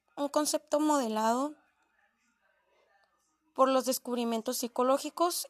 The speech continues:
hechos en las últimas décadas.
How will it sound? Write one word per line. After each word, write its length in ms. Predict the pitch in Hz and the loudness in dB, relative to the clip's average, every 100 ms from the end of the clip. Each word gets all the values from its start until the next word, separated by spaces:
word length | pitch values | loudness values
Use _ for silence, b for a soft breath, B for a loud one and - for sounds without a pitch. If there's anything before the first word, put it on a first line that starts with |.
| - | -6
hechos 640 | 240 - 311 349 - - - _ - | -6 -2 -4 -4 -8 -14 -16 _ -8
en 140 | 247 | -4
las 200 | 240 226 | -4 -6
últimas 920 | 220 - 262 247 220 208 - - - - | -10 -6 -4 -2 -4 -6 -10 -10 -10 -10
décadas. 480 | 214 202 - 302 | -12 -10 -10 -10